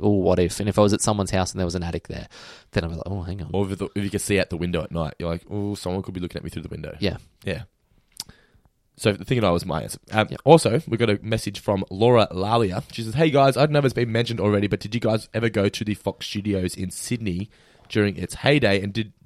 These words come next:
Speaker 2: do the backlot tour? There was a Simpsons area you could visit where they aired Bart versus Australia with an alternate ending. We do know about this.
Speaker 1: Mm-hmm.
Speaker 2: I mentioned it before. I mentioned it in the book. But she says," she gives us a bit of enlightenment on what
Speaker 1: Did we
Speaker 2: actually
Speaker 1: mention the
Speaker 2: is.
Speaker 1: alternate ending? I think you,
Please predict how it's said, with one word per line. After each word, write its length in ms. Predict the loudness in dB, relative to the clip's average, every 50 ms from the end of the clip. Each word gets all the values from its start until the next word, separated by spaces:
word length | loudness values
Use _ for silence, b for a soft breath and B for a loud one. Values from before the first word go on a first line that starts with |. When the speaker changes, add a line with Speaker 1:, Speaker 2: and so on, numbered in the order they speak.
| _
Speaker 2:
do 160 | 2 2 4
the 100 | 4 4 0
backlot 340 | -2 -4 -2 -4 -6 -4 -4
tour? 340 | 0 2 4 4 4 4 2 b b b b b
There 100 | b 0
was 100 | 0 0
a 40 | 0 0
Simpsons 380 | -2 -4 -2 -2 -2 -4 -2
area 280 | -2 0 2 4 6 6
you 80 | 4 2
could 100 | 2 2
visit 260 | 0 2 2 2 -2
where 160 | 0 0 0 2
they 120 | 2 2 0
aired 260 | 0 -4 -6 -6 -2
Bart 200 | 0 0 0 2 2
versus 260 | -2 -2 -2 -6 -8
Australia 340 | -8 -6 -4 -4 -4 -2 -2
with 100 | -4 -4
an 80 | -6 -6 -6
alternate 340 | -8 -8 -6 -6 -8 -10 -8 _
ending. 320 | -6 -4 -4 -4 -8 -10 b b b b b -8
We 60 | -2
do 120 | 0 2 2
know 120 | 2 2
about 200 | 2 2 0 0
this. 240 | 0 -2 -4 -4 -4
Speaker 1:
Mm-hmm. 180 | -6 -4 -2 -2
Speaker 2:
I 40 | -2
mentioned 240 | -2 -4 -4 -6
it 40 | -10
before. 180 | -8 -4 -4 -2
I 60 | -2
mentioned 200 | -2 -4 -6 -6
it 40 | -8
in 20 |
the 80 | -8 -4
book. 260 | 4 4 4 4 2 b b b b b b b
But 120 | -4 -2 0
she 160 | 2 0 0
says," 400 | 2 2 2 2 2 2 0 -6 _ _ _ _ _ _ _ -20 _
she 160 | _ -8 -4 -2
gives 140 | -2 -2
us 60 | -2 -2
a 40 |
bit 80 | -4 -4
of 80 | -4 -2
enlightenment 420 | -4 -4 2 2 2 2 2 -2
on 60 | 0 2
what 100 | 4 4
Speaker 1:
Did 20 |
we 60 | 6
Speaker 2:
actually 120 | 6 6 4
Speaker 1:
mention 180 | 4 6 6
the 60 | 8
Speaker 2:
is. 40 | 8
Speaker 1:
alternate 360 | 8 8 6 6 2 2 2
ending? 340 | 2 0 -2 -2 -4 -4 -4 -2
I 60 | -2 0
think 260 | 0 0 -2 -2 0
you, 200 | 0 0 0